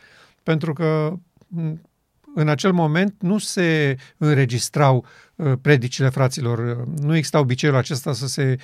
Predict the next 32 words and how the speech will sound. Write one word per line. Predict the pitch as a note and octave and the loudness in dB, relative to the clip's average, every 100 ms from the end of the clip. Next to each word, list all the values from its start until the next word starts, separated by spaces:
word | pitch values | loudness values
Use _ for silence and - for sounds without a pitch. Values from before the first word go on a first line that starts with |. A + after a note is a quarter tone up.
| - | -10
stenografieze | - - C#3 B2 C3 D3 C3 G#2+ A#2 A2+ A2+ - _ _ | -4 0 2 4 2 2 2 2 -2 -4 -6 -10 _ _
predica | - C#3 B2+ C3+ | -4 -2 -2 -4
respectivă | A#2 - A2 E3+ | -4 -8 -8 -6
și | C#3+ | -4
apoi | C3+ E3+ D3 - - | -2 -2 -2 -6 -20
să | - D#3 | -6 -4
fie | D#3 D3+ | -2 -2
publicată | C#3+ B2+ D3 C#3+ D3 | -2 0 0 0 0
în | |
buletinul | B2+ B2 C3+ B2+ A#2 | 2 0 0 -2 -2
oficial. | - - - C3+ _ _ _ _ _ _ _ _ _ _ _ - | -8 -8 -10 -10 _ _ _ _ _ _ _ _ _ _ _ -8
Acolo | C#4+ E4 C#4+ | -4 -2 -2
se | C4+ | -2
făceau | A3 G3+ G#3+ | -4 2 4
doar, | F#3 F#3 | 6 4
uh, | F3+ F3 | 4 0
scurte | D#3+ - F#3+ - | -2 -2 -2 2
referiri | D#3+ C3 C#3+ F#3+ G#3 F#3+ | 2 2 0 0 0 -2
despre | F3+ E3 - D3 | -6 -8 -8 -4
ce | E3+ | -2
a | |
fost | C3+ A2 | -2 -4
vorba, | C#3 B3+ F#3+ E3+ D#3+ D#3 - - _ _ _ _ _ - | -6 -8 -4 0 2 0 -4 -20 _ _ _ _ _ -6
alegerile, | E3+ D#3+ G#3+ D#3+ E3 D3+ | 0 4 4 2 0 0
cum | D#3 D#3+ | 0 0
au | D3 | 0
decurs | B2 - G3 D3 | -2 -2 -2 -2
și | |
așa | D3 E3 | -2 -2
mai | D#3+ | -2
departe, | D3 E3 C3 | -2 -2 2
dar | C#3+ | 0